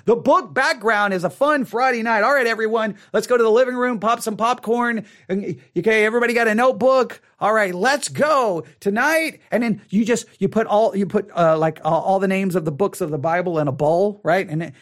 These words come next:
and you have someone, you shake it all up. You have someone in the family just reach in and go,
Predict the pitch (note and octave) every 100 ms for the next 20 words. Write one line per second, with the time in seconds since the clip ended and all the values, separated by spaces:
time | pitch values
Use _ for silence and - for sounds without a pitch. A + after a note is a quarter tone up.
0 | - D3 E3 E3+ - G3 F#3+ F#3+ D#3+ -
1 | _ - C#3+ - F#3 G3 F#3+ F#3 F#3 F3
2 | E3 G3+ F#3+ F3+ - F#3+ F#3 F#3 D#3+ -
3 | F#3+ F3+ G3 F3 E3+ F#3+ G3 G3 E3+